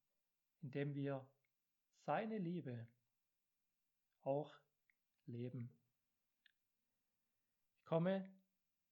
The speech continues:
zu dem dritten Punkt der Predigt, aus der Quelle der Liebe schöpfen. Und jetzt möchte ich es einfach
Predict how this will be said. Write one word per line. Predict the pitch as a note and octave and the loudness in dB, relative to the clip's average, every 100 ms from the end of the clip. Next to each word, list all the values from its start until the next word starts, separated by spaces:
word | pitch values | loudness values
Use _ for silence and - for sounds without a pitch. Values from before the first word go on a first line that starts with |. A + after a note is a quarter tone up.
| _ _ | _ _
zu | - | -4
dem | C#3 C3+ | -2 -2
dritten | - E3 G#3 | -2 0 0
Punkt | F#3 F3+ F#3+ G#3 - _ _ _ _ _ | 0 0 0 -2 -12 _ _ _ _ _
der | D3+ | -6
Predigt, | - D3+ D3+ F3 F3 - _ _ _ _ _ _ _ _ _ _ _ _ _ _ _ _ | -2 0 2 0 -4 -12 _ _ _ _ _ _ _ _ _ _ _ _ _ _ _ _
aus | D#3+ - | -12 -4
der | D#3+ | -2
Quelle | - C#3+ C#3 E3 | -2 2 4 4
der | E3 D3 | 4 2
Liebe | C3+ C3+ C#3+ | 0 0 -2
schöpfen. | B2+ A#2+ B2 - C3+ B2+ - _ _ _ _ _ _ - | -2 -4 -6 -8 -8 -8 -12 _ _ _ _ _ _ -4
Und | |
jetzt | C#3 C#3 | -4 0
möchte | F3 E3+ - E3 | 0 0 0 -2
ich | D#3+ - - - - _ _ _ _ _ _ _ | -2 -6 -20 -20 -20 _ _ _ _ _ _ _
es | - D#3 | -12 -8
einfach | - D3 D3 F3 - | -4 -2 2 0 0